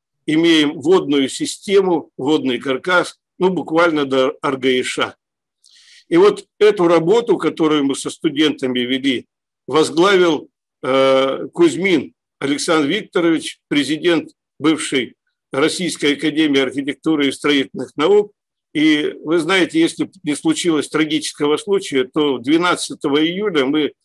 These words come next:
отмечали бы его, э, семидесятилетие. Э, поэтому вспомнить его благо-, благородное имя очень важно для нас. И вот только в процессе реального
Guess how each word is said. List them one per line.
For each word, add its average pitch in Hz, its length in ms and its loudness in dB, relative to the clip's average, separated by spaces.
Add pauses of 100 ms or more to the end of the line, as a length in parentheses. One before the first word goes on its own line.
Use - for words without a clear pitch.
(120)
отмечали 156 640 -2
бы 131 160 -2
его, 131 420 0 (460)
э, 135 80 -6
семидесятилетие. 151 1300 0 (440)
Э, 143 220 2
поэтому 160 680 2 (360)
вспомнить 202 640 2
его 160 220 2
благо-, 139 380 0
благородное 156 680 2
имя 160 500 0 (300)
очень 147 360 -4
важно 110 420 -4
для 110 180 -10
нас. - 320 -20 (960)
И 170 60 4
вот 202 300 4 (140)
только 208 580 4 (220)
в 139 200 -8
процессе 175 800 2
реального 165 920 2